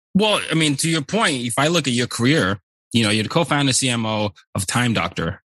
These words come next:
and we can get, get into that later on. There's staff dot com, there's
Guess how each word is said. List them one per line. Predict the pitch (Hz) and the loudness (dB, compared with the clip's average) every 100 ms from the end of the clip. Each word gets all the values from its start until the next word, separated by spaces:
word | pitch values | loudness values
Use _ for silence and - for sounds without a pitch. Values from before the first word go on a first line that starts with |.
| - | -2
and | 90 | 2
we | 95 | 2
can | 95 87 | 0 -2
get, | 90 117 | -2 0
get | 120 | 0
into | 107 | 0
that | 101 | 0
later | 104 98 | 0 0
on. | 92 | -2
There's | 90 - | -2 -2
staff | 131 127 - | -2 -2 -2
dot | 107 98 | -4 -2
com, | 101 95 95 | 0 2 2
there's | 95 90 | 2 -2